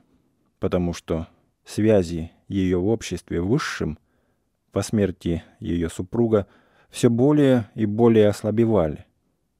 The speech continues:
Под конец и совсем прекратились. Барон просидел у неё час и кушал чай.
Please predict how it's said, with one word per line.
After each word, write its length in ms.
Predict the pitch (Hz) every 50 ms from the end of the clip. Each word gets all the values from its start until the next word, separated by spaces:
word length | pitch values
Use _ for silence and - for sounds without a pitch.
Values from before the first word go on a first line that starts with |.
| _ _ _ _ _
Под 180 | - 95 -
конец 480 | _ - 113 107 120 147 151 - - -
и 60 | 90
совсем 520 | 82 - - 82 80 - - 107 101 101 90
прекратились. 760 | - - - - - 87 87 - - 87 87 - - - - _ _ _ _ _ _ _ _ _ _ _ _ _ _ _ _ _ _ _ _ _ _ _ _ _ _ _ _ _ _ _ _ _ _ _ _ _ _
Барон 560 | - 95 110 113 120 127 127 120 117 104 - - _ _ _ _
просидел 540 | - 117 117 110 - 127 120 117 120 120 117
у 80 | 113 117
неё 260 | 117 117 113 110 110
час 480 | - - - 151 147 139 - - - - _ _ _ _ _ _ _ _ _ _ _ _ _
и 100 | - 117
кушал 460 | 104 - - - 104 - - 104 101 98
чай. 420 | - - - 87 80 76 - -